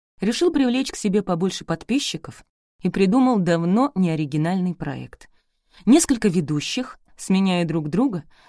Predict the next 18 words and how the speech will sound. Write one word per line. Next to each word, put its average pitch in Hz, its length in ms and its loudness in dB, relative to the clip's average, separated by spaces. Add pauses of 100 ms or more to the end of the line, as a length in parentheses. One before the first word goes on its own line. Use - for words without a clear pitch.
(160)
рассказывают 240 640 0
о 185 80 -4
всяких - 420 -4
интересных, 170 800 0
забавных 165 480 0
штучках 180 460 -4
для 185 160 -2
дома, 214 380 0 (420)
приглашают 208 500 0
гостей, 190 560 -4 (300)
те 190 140 2
дают 180 300 2
советы 180 380 0
по 165 100 -2
ремонту 214 520 0
и 175 140 -2
оформлению 170 760 -2
интерьера. 135 640 -6